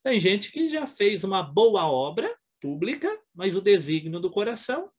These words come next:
era interesseiro. Tem gente que fez uma coisa que foi mal vista publicamente, mas o desejo do coração não era aquele, né? Mas Deus vai manifestar as coisas que,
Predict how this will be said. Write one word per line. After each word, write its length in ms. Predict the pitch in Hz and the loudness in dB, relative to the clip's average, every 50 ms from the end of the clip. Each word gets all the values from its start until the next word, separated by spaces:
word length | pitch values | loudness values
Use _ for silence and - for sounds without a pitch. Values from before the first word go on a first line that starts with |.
| _ | _
era 160 | 226 220 247 269 | -2 -2 -2 -2
interesseiro. 800 | 277 - 269 254 254 254 - - - 269 330 349 294 180 131 - _ _ _ _ _ _ _ _ _ _ _ _ _ _ _ _ _ _ _ _ _ _ _ _ _ _ _ _ _ _ _ _ _ _ - | -4 -2 -2 -2 -2 -2 -4 -6 -4 -2 -2 -2 -2 -4 -6 -8 _ _ _ _ _ _ _ _ _ _ _ _ _ _ _ _ _ _ _ _ _ _ _ _ _ _ _ _ _ _ _ _ _ _ -4
Tem 160 | 277 330 269 | -2 0 0
gente 340 | 170 170 190 233 226 - - | 2 2 0 0 -2 -4 -4
que 120 | - 254 | -4 -4
fez 540 | - - - 208 202 208 196 170 - - - | -2 0 4 4 4 4 4 0 -4 -6 -6
uma 260 | - 180 202 196 165 - | -4 -2 -2 -2 -4 0
coisa 340 | - 190 185 190 180 175 175 | 2 4 6 6 4 4 0
que 140 | - 175 165 | -2 -4 -2
foi 200 | - - 196 190 | 0 2 2 2
mal 320 | 185 190 190 190 170 143 | 4 2 2 2 2 0
vista 880 | 131 123 131 180 269 330 330 - - - - - - 127 110 - - _ _ | -2 -6 -6 -2 0 2 2 2 2 0 -2 -4 -6 -8 -8 -8 -14 _ _
publicamente, 920 | - 139 131 127 135 135 - 165 196 190 165 165 190 226 233 - 330 330 - _ _ _ _ _ - | -10 -10 -10 -10 -12 -10 -10 -10 -8 -6 -6 -6 -6 -8 -6 -6 -8 -8 -8 _ _ _ _ _ 0
mas 220 | 160 165 156 165 | 0 2 4 4
o 60 | 196 | 6
desejo 480 | 190 202 196 165 131 170 170 156 156 160 | 6 6 6 6 6 4 4 4 2 -2
do 100 | 170 160 | -4 -2
coração 580 | - 180 170 170 160 - - 180 190 214 240 | -2 -2 -2 -2 -4 -4 -6 -4 -4 -4 -4
não 160 | 285 320 302 254 | -4 -4 -4 -4
era 160 | 233 220 208 | -4 -4 -6
aquele, 580 | - - - 170 170 175 165 131 113 110 - _ _ _ | -6 -2 2 4 4 4 4 2 -2 -8 -12 _ _ _
né? 240 | 113 131 185 233 240 _ _ - - - - - - _ - | -12 -10 -10 -10 -12 _ _ -20 -20 -20 -20 -20 -20 _ -6
Mas 220 | 127 135 127 123 | -4 -4 -4 2
Deus 380 | 131 160 233 294 302 311 233 190 | 4 4 4 4 2 0 0 0
vai 100 | 214 208 | 0 0
manifestar 920 | 196 196 190 185 170 - - 175 160 - - - 143 131 123 120 - - _ | 0 -2 -2 -4 -4 -4 -4 -6 -6 -6 -4 -2 -2 -2 -2 -2 -6 -10 _
as 220 | 131 123 - - | -8 -8 -8 -4
coisas 420 | - - 151 147 139 139 - - - | -2 -2 -2 0 -2 -2 -4 -4 -8
que, 120 | - | -8